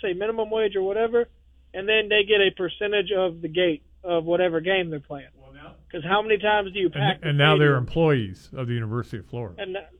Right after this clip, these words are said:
Speaker 1: yeah, and it doesn't, I mean, so what?
Speaker 2: So you
Speaker 1: You
Speaker 2: gotta
Speaker 1: just
Speaker 2: pay their health care.
Speaker 1: reclassify it. Okay, okay,
Speaker 2: But you
Speaker 1: so
Speaker 2: do
Speaker 1: tell us
Speaker 2: already,
Speaker 1: if they
Speaker 2: yeah.
Speaker 1: get injured. Yeah, you already do it already. It, it's literally just semantics at this point. And we're like, the N C A A never wanted to admit that players needed to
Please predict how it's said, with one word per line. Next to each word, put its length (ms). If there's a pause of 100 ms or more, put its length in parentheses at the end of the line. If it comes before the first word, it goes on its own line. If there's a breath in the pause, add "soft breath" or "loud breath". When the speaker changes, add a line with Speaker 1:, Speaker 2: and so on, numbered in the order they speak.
(100)
Speaker 1:
yeah, 280
and 100
it 100
doesn't, 440
I 100
mean, 340
so 200
what? 400
Speaker 2:
So 80
you 80
Speaker 1:
You 80
Speaker 2:
gotta 120
Speaker 1:
just 80
Speaker 2:
pay 120
their 160
health 240 (100)
care. 300
Speaker 1:
reclassify 160
it. 1700
Okay, 320
okay, 220
Speaker 2:
But 100
you 80
Speaker 1:
so 20
Speaker 2:
do 80
Speaker 1:
tell 80
us 40
Speaker 2:
already, 300
Speaker 1:
if 60
they 100
Speaker 2:
yeah. 60
Speaker 1:
get 120
injured. 380 (460)
Yeah, 240
you 100
already 220
do 200
it 80
already. 520
It, 140 (140)
it's 200
literally 440
just 300
semantics 640
at 100
this 120 (100)
point. 300
And 180
we're 260
like, 320 (440)
the 80
N 240
C 60
A 360
A 40
never 240
wanted 340
to 120
admit 460
that 160
players 400
needed 300
to 180